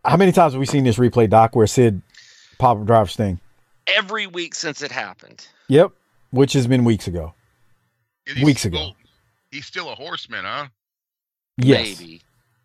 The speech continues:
Speaker 1: No, he is. He is.
Speaker 2: Okay.
Speaker 1: Yeah. Um, we get a Sid promo. We get a Teddy Long promo. We get a quick Arn promo. I don't get it. I understand you pre-tape this stuff. Fine.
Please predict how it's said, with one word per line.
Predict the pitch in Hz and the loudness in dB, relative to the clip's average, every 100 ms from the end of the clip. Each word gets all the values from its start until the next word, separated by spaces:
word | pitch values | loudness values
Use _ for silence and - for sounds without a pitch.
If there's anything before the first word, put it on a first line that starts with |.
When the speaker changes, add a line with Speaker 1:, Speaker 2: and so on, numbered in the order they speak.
| _ _ | _ _
Speaker 1:
No, | 156 147 | 2 4
he | 208 | 4
is. | 113 98 - _ 185 | 2 -2 -14 _ -4
He | 170 | -4
is. | 92 - _ _ | -4 -10 _ _
Speaker 2:
Okay. | 117 107 - - _ _ _ _ _ | -14 -12 -16 -20 _ _ _ _ _
Speaker 1:
Yeah. | 120 - _ _ _ _ _ _ _ _ _ _ _ _ _ _ _ _ _ - | -12 -12 _ _ _ _ _ _ _ _ _ _ _ _ _ _ _ _ _ 2
Um, | 202 190 185 160 - | 6 6 4 2 -4
we | 151 160 | 0 4
get | 220 220 | 6 4
a | |
Sid | - 240 220 | 4 4 4
promo. | 185 214 220 220 214 214 | 4 4 6 6 6 6
We | 185 | 6
get | 151 139 | 2 2
a | |
Teddy | - 135 127 | 2 2 4
Long | 180 226 226 | 6 6 4
promo. | - 208 202 202 202 202 | 2 4 6 6 6 6
We | 185 | 4
get | 165 170 | 4 4
a | 139 | 4
quick | - - 208 277 254 - 165 | -4 -6 2 6 4 2 2
Arn | 185 185 165 | 4 4 2
promo. | 185 180 175 175 175 175 - - _ | 4 4 6 6 6 2 -6 -20 _
I | 156 | 0
don't | 120 208 233 226 | 2 4 4 2
get | 143 170 160 | 4 4 6
it. | 165 - _ _ _ | 2 -2 _ _ _
I | 147 | 2
understand | 170 220 247 - 214 208 | 4 2 2 2 4 6
you | 196 | 4
pre-tape | - 175 160 156 139 - | 2 0 2 2 2 2
this | 135 | 2
stuff. | - 131 127 - - | 4 4 4 2 -12
Fine. | - - 156 107 82 | -14 -2 0 0 -10